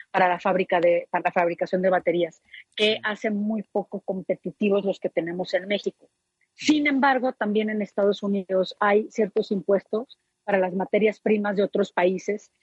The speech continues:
Speaker 1: y México, con todos los tratados de libre comercio que tenemos, estamos analizando cómo hacer un paquete atractivo para que estas fábricas de baterías puedan instalarse en el país.
Speaker 2: Eh, ¿cuáles son los sitios del país, cuáles son los estados para los que se están pensando estas fábricas de baterías?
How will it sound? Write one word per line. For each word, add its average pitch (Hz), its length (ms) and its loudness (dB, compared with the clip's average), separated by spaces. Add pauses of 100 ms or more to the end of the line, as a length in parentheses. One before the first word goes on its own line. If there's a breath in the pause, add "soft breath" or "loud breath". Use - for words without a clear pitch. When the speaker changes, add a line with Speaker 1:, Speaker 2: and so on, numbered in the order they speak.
(140)
Speaker 1:
y 233 100 2
México, 240 580 0
con 196 180 -8
todos 262 140 4
los 269 180 0
tratados 214 440 0
de 202 80 -2
libre 202 220 0
comercio 190 400 -4
que 185 100 -4
tenemos, 180 540 -6 (160)
estamos 220 280 0
analizando 196 500 0
cómo 208 220 0
hacer 202 200 0
un 214 160 0
paquete 220 580 -2
atractivo 226 760 -2 (240)
para 196 200 -2
que - 100 -2
estas 208 280 -4
fábricas 208 400 -2
de 190 80 0
baterías 185 420 0
puedan 196 340 -2
instalarse 175 520 -4
en 165 60 -10
el 160 120 -12
país. - 420 -16 (480 loud breath)
Speaker 2:
Eh, 196 200 -2 (100)
¿cuáles 320 320 0
son 302 160 0
los 277 140 0
sitios 190 520 0
del 143 160 -2
país, 151 320 -2
cuáles 175 140 -4
son 175 120 0
los 160 100 -2
estados 160 500 -2
para 143 300 -4
los 131 160 -4
que 151 100 -4
se 143 80 -4
están 160 240 -2
pensando 151 480 -2
estas 143 200 -6
fábricas 139 340 -2
de 131 80 -4
baterías? 123 480 -6